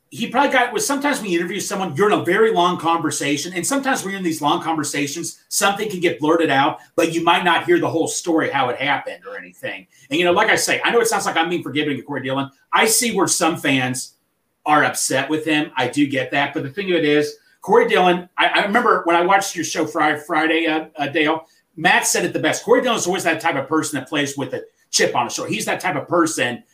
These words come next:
that's gonna be like, "This is how I'm gonna be. This is who I am." You know, he's gonna say what he wants to say. And I get that. Some people are just different how they act upon things.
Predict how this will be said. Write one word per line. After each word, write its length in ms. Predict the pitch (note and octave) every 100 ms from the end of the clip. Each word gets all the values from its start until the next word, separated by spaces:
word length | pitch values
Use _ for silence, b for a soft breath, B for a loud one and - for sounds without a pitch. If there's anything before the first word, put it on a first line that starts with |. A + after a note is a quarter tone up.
| _ D#3
that's 360 | D#3+ - -
gonna 180 | F#3 E3
be 120 | D3 E3
like, 280 | C#3 -
"This 180 | D3+ E3
is 60 | C#3
how 160 | E3
I'm 80 | D3
gonna 140 | C#3+ C#3+
be. 160 | D3+
This 180 | C3 C#3
is 100 | -
who 180 | D#3+ C#3+
I 140 | B2+
am." 380 | B2 B2 B2+ C3+ - _
You 140 | B2+ D3
know, 300 | B2+ B2 - _
he's 200 | D3+ G3
gonna 160 | - F#3
say 260 | - F3+ D#3+
what 140 | D3+
he 80 | E3
wants 240 | D#3+ D3+
to 60 | C3+
say. 280 | - D3 -
And 80 | F3+
I 140 | F3+ -
get 200 | G#3 -
that. 160 | -
Some 200 | - D3+
people 220 | E3 F3 F3
are 100 | D3+
just 200 | D#3 -
different 280 | D#3+ C#3
how 100 | C#3 C#3
they 100 | C#3
act 240 | C#3+ C3+
upon 320 | - A2 G#2
things. 380 | - G#2 G2+